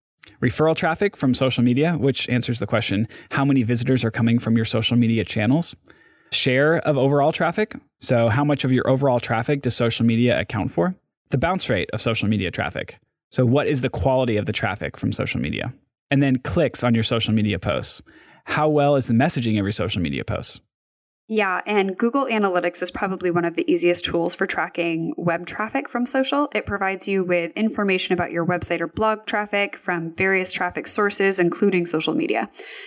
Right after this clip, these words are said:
Speaker 2: To understand the traffic from your social media channels, if you have Google Analytics installed on your site,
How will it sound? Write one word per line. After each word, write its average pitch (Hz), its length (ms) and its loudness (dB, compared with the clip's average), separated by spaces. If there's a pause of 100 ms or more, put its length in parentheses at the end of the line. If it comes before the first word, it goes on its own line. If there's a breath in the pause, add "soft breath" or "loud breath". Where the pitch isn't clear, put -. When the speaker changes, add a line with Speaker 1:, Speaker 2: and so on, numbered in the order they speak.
(180 loud breath)
Speaker 2:
To - 180 -2
understand 208 880 0
the 180 80 2
traffic 202 540 -4
from 185 160 -2
your 180 100 -2
social 180 300 0
media 175 240 4
channels, 208 560 0
if - 100 -4
you 202 80 4
have 202 380 -2
Google 202 300 2
Analytics 175 540 0
installed 247 480 0
on 185 140 0
your 180 120 0
site, 180 360 -2